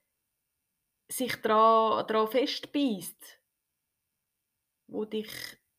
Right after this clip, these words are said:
vielleicht auch aus der Balance bringen. Und wenn du so etwas Wiederkehrendes hast, dann lohnt es sich vielleicht, zum eben mal genauer anzuschauen und in dich hineinzuhören.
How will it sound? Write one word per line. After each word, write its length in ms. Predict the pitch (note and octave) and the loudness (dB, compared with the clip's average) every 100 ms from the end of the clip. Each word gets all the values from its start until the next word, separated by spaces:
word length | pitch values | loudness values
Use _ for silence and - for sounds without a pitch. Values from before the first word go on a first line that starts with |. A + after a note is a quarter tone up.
| _ _ | _ _
vielleicht 260 | - A3+ A3 | -2 0 2
auch 80 | A3 | 2
aus 160 | G#3+ | 0
der 80 | - | -2
Balance 520 | G3 G3 B3+ B3+ B3+ | 2 4 6 2 -2
bringen. 440 | - C4 A3 D#3+ D#3 - _ _ _ _ _ _ _ - - | -2 0 0 -2 -6 -16 _ _ _ _ _ _ _ -20 -2
Und 80 | A3+ | 4
wenn 140 | B3 | 4
du 100 | B3 | 2
so 100 | A#3+ | 4
etwas 360 | A#3 A#3 A3+ G#3+ | 4 4 -4 -4
Wiederkehrendes 760 | C4+ D4 C4+ B3 A3+ A3 - | 0 0 0 0 0 -4 -4
hast, 600 | A#3 D4 - - - - _ _ _ _ _ _ _ _ _ | 0 2 0 -2 -4 -8 _ _ _ _ _ _ _ _ _
dann 160 | A3 A3 | -4 2
lohnt 340 | A#3 C#4 C#4 | 2 2 0
es 100 | C4 | -6
sich 80 | - - _ _ _ _ _ _ _ _ _ _ _ _ _ - | -6 -18 _ _ _ _ _ _ _ _ _ _ _ _ _ -8
vielleicht, 420 | C4 B3+ A#3+ - | -2 -2 -4 -12
zum 260 | - A3 F#3+ | -6 -2 0
eben 220 | A3 A3 | 0 0
mal 300 | G3+ F3+ E3 | -2 -4 -8
genauer 600 | - F3+ F3+ A3 A3 - - | -2 2 2 2 -2 -6 -2
anzuschauen 640 | F#3+ G#3 G#3 D#3+ D#3+ D#3+ | 0 0 0 -2 -4 -10
und 180 | F#3 G3 | -10 -8
in 80 | G3+ | -6
dich 140 | G3+ | -6
hineinzuhören. 680 | - G3 G3 F#3 D3+ B2 | -4 -4 -2 -4 -4 -8